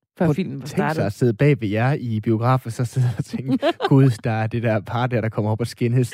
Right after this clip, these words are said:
Speaker 2: Det er et forfærdeligt sted. Der skal man jo ikke sige noget i biografen. Og så sidder I og skændes om det.
Speaker 1: Ej,
Speaker 2: Jamen
Speaker 1: det var den stil-, den,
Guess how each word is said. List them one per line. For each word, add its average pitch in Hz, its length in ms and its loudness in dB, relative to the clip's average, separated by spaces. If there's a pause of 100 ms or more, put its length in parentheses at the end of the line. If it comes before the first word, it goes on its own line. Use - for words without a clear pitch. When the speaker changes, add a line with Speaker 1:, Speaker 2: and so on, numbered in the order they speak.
Speaker 2:
Det 117 80 4
er 117 40 2
et 117 80 -4
forfærdeligt 170 520 -2
sted. 117 180 -4
Der 127 80 -2
skal 123 140 -6
man 107 120 0
jo 101 100 0
ikke 131 200 0
sige 180 240 2
noget 107 300 0
i - 80 -8
biografen. 110 560 0
Og 120 60 -2
så 143 60 -4
sidder 165 200 0
I 147 60 2
og 147 60 2
skændes 143 300 -2
om 117 80 -6
det. 131 120 -2 (280)
Speaker 1:
Ej, - 120 -10
Speaker 2:
Jamen 202 120 6
Speaker 1:
det 165 80 0
var 151 60 0
den 160 220 4
stil-, 247 260 -2 (140)
den, 165 140 -6